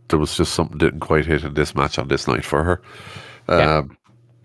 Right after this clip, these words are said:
Speaker 1: yeah, look, did they have a couple of people in there who are kind of quite green as well, obviously. For, as we said, twenty-seven matches for Anna is ridiculous
Speaker 2: Mm-hmm.
Speaker 1: to be where she is, and fair play to her.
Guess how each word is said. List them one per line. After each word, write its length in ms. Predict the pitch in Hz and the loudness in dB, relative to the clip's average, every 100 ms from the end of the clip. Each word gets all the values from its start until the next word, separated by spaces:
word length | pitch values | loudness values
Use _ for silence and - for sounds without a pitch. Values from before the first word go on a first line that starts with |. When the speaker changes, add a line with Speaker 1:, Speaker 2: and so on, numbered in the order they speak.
| _ - - _ _ _ _ _ _ - 139 | _ -20 -20 _ _ _ _ _ _ -14 2
Speaker 1:
yeah, 280 | 135 131 127 | 8 10 10
look, 260 | 120 - _ _ - - - - - | 8 4 _ _ -20 -20 -20 -20 -4
did 140 | 123 107 | 2 6
they 140 | 104 | 8
have 540 | 95 101 101 - - - | 8 4 2 -6 -8 -2
a 20 | |
couple 180 | 113 92 | 0 0
of 40 | - | 2
people 240 | 98 - | 2 2
in 60 | 87 | 4
there 120 | 85 | 4
who 160 | 85 82 | 4 4
are 220 | 80 76 - _ _ - | 4 2 -4 _ _ -4
kind 180 | 80 | -2
of 60 | 78 | -2
quite 240 | - 80 - | 0 0 0
green 280 | 80 80 78 | -2 0 0
as 140 | 76 | 2
well, 280 | 78 78 78 | 4 6 4
obviously. 520 | 76 78 - 78 76 - - _ _ _ | 2 0 0 0 0 -4 -20 _ _ _
For, 420 | - 80 73 71 - - | -4 2 2 2 -2 -2
as 160 | 78 80 | -2 -2
we 80 | |
said, 200 | - 73 - _ - | 0 0 0 _ -20
twenty-seven 540 | - 80 76 80 76 76 | -6 -2 0 2 2 2
matches 320 | 76 - 78 | 0 -2 -4
for 120 | - | 0
Anna 280 | 78 82 78 - _ _ | 2 2 0 -4 _ _
is 340 | - 80 64 - _ _ - | -4 -4 -4 -12 _ _ -6
ridiculous 760 | 80 78 78 82 80 - - - _ _ _ _ _ _ - | -2 0 0 0 0 0 -6 -12 _ _ _ _ _ _ -10
Speaker 2:
Mm-hmm. 280 | 104 113 120 - _ | -6 -4 -4 -8 _
Speaker 1:
to 100 | - | -4
be 140 | 87 80 | 2 4
where 160 | 80 | 4
she 200 | 73 85 | 2 4
is, 340 | 92 95 90 - | 6 6 2 -2
and 140 | 80 | -4
fair 200 | - 78 | 0 -2
play 200 | - 87 | 2 2
to 200 | 85 101 | 4 4
her. 180 | 104 101 | 6 4